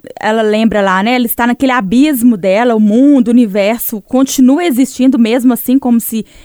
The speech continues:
ela não tivesse naquele sofrimento. E é o que eu acredito que acontece com a gente, né?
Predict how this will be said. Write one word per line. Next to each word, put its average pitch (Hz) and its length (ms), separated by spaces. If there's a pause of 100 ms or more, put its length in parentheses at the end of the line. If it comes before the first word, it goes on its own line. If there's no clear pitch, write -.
ela 214 160
não 226 60
tivesse 208 380
naquele 208 280
sofrimento. 233 580 (640)
E 269 320
é 220 120
o 226 80
que - 120
eu 226 60
acredito 208 420
que - 80
acontece 214 400
com 247 120
a 220 80
gente, 233 360
né? 311 120